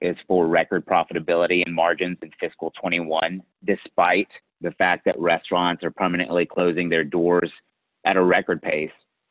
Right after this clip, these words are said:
Um, overlevered, uh, chain restaurants are cutting unit growth and CapEx, and, uh, and large franchise, franchisee groups are, are on the verge of bankruptcy. We're seeing a lot of headlines around that as well. But what's being missed, um, in the Wall Street consensus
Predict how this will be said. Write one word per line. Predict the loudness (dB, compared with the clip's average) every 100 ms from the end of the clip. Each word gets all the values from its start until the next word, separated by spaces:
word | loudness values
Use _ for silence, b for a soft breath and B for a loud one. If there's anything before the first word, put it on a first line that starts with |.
| _ _ _ 0
Um, | 2 2 2
overlevered, | 2 4 6 4 4 2 2 -2
uh, | -4 -4 -4
chain | 0 0 0 -4
restaurants | 0 0 0 -2 0 -2
are | -6
cutting | -2 -2 0
unit | 0 0 0
growth | 2 2 2
and | -2
CapEx, | 0 0 2 2 0 -4 _ _ _ _ _
and, | -4 0
uh, | 0 0
and | 0
large | 2 2 0
franchise, | -2 0 0 0 -2 -6
franchisee | -4 0 0 0 0 0
groups | 0 0 0
are, | -2 0
are | 0
on | 0
the | 0
verge | 0 -2
of | -2
bankruptcy. | -2 -2 0 -2 0 0
We're | 0 -2
seeing | -4 -2
a | 0
lot | 0 0
of | -2
headlines | -6 -4 -4 -6 -4
around | -4 -4 -2
that | -2 -2
as | -4
well. | 0 2 2 0 _ _ _ _ _ _ _ _ _
But | 2 2
what's | 2
being | 2 4 6 6
missed, | 4 2 -4 -18 -20 _ _ _ -2
um, | 0 0
in | -2
the | 2
Wall | 2 2
Street | 0 -2
consensus | -2 -6 -2 0 0 0 -2